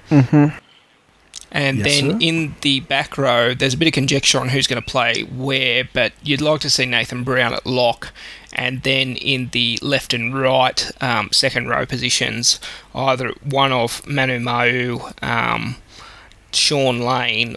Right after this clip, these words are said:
Speaker 2: or potentially Tep Moroa. Um, any one of those three. Well, two of those three, sorry. Sound right to you guys?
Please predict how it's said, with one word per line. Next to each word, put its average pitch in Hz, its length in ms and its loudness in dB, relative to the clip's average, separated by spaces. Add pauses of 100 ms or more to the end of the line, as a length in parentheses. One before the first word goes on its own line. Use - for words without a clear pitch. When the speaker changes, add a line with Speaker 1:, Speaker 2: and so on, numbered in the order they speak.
Speaker 2:
or 120 180 0
potentially - 500 -2
Tep - 300 -2
Moroa. 120 580 0 (240)
Um, - 260 -6 (160)
any 135 180 2
one 117 160 2
of 117 80 -4
those 58 280 0
three. - 400 -4 (640)
Well, 131 100 0
two - 240 -2
of - 100 -6
those - 240 0
three, - 160 -6
sorry. - 220 0
Sound 131 240 0
right 135 160 2
to 151 80 0
you 147 80 2
guys? 175 240 2